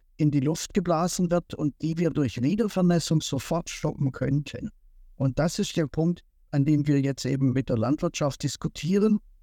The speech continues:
ob die Landwirtschaft nicht etwa acht Prozent sind, das glaube ich, der genutzten landwirtschaftlichen Fläche in Deutschland, die Moore ausmachen, ob wir nicht diese geringe Fläche wiedervernässen können, um hier einen ganz entscheidenden Beitrag dann zum Klimaschutz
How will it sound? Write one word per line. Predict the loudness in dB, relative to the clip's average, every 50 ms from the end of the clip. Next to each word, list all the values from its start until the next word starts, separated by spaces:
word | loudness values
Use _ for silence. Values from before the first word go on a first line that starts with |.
| -20 -20 _ -10 -6
ob | -6 -4 0
die | 2 2
Landwirtschaft | 2 4 2 2 2 0 -2 0 0 -2 -2 -2 -2 0
nicht | 0 2 0 -2 -4 -4
etwa | -4 -4 -2 0 0 0 0 0 -2 -6 -10 -6
acht | -6 -6 -4 -2
Prozent | -2 -2 -2 -2 0 0 2 2 2 2
sind, | 2 2 2
das | 2 2 0
glaube | 0 0 0 0 0 -2
ich, | -2 -4 -6 _ _ _ -16 _ -2
der | 0 0
genutzten | 2 4 4 4 4 2 0 -4 -4 0 0 2
landwirtschaftlichen | 2 2 0 0 -2 -4 -2 -2 -4 -4 -2 -2 -2 2 2 2 2
Fläche | 2 0 -2 0 0 0
in | 0 0 2 2
Deutschland, | 2 2 0 -2 -2 -4 -2 0 2 2 2 2 2
die | 0 2 2 2 0 -2
Moore | -2 -2 -2 0 0 2 0 0 0 0
ausmachen, | -2 -4 -2 0 0 0 0 0 -4 -4 _ _ _ _ _ _ _ -8
ob | -6 -4 -2 2
wir | 2 4
nicht | 4 4 2 0 -2 -2
diese | 0 0 0 0 0 0 0 0 2
geringe | 0 -2 -2 0 0 2 2 0 0
Fläche | 0 -2 -2 -2 -2 -2 -2 -2 -2 -4 _ _ _ -20 _ -8
wiedervernässen | -2 0 0 2 0 0 0 2 2 2 2 0 0 -2 -2
können, | 0 2 2 4 4 2 2
um | 0 -2 -2 -4
hier | -2 0 0 0 0
einen | 0 0 0 0 0 0
ganz | 0 -2 0 0
entscheidenden | -2 -4 -2 -2 0 0 2 2 2 0 0 0
Beitrag | 0 -2 -2 -2 -4 -6 -6 -4 -4
dann | -4 -4 -2
zum | -2 -2 -4
Klimaschutz | 0 2 2 4 4 4 2 0 -4 -6 -8 -8 -14